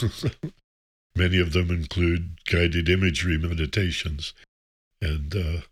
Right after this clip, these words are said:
it's interesting to me that emotional intelligence is such an important portal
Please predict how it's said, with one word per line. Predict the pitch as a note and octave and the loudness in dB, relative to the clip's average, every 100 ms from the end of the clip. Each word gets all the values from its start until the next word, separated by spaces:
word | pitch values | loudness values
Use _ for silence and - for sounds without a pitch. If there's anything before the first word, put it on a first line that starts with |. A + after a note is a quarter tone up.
| _ _ _ _ - _ _ | _ _ _ _ -20 _ _
it's | D#3+ F#3 D3+ - | -12 -8 -6 0
interesting | - C#3+ G#2+ G#2 - A#2 F#2 | 2 2 4 2 2 0 0
to | D#2+ F2+ | 0 0
me | F#2 F#2+ E2+ | 2 4 2
that | D2+ F#2 E2+ | 0 0 2
emotional | F#2+ F2+ - G2 D#2+ | 2 2 0 0 0
intelligence | E2+ D#2 - G2 F2 D2 - D#2 - | -2 -2 0 2 2 0 -2 -4 -4
is | F2 - | -4 0
such | G#2 - | 0 0
an | G2 | -2
important | F2 D#2+ - F#2 - F2 - | -2 -4 0 0 0 -4 -4
portal | - F2+ F2 E2+ | -2 0 0 -2